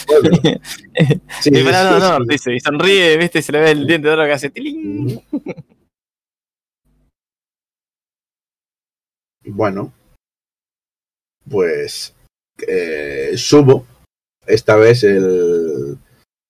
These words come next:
Speaker 1: le digo a la cha-, a Amber que no, no, no lo mate.
Speaker 2: ¿Quién?
Speaker 1: Y le digo a mi ayudante, bueno,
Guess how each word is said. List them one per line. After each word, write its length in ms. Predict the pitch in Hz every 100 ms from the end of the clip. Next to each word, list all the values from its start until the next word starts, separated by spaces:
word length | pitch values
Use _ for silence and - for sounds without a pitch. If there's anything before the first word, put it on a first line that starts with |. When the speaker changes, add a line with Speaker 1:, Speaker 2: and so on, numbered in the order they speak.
| _ _ _ -
Speaker 1:
le 120 | 95
digo 280 | 95 95 104
a 220 | 101 101
la 180 | 101 98
cha-, 180 | - - 98
a 40 |
Amber 220 | 98 101
que 80 | -
no, 120 | 98 95
no, 260 | 95 95 -
no 140 | 95
lo 80 | 98
mate. 340 | 104 104 - - _ - - - _ _ _ _ _ _ _ _ _ _ _
Speaker 2:
¿Quién? 220 | 127 113 _ _ - - - -
Speaker 1:
Y 100 | 110
le 100 | 113
digo 160 | 110 123
a 40 |
mi 80 | 123
ayudante, 1000 | 113 110 113 110 - 107 101 98 92 90
bueno, 260 | 107 92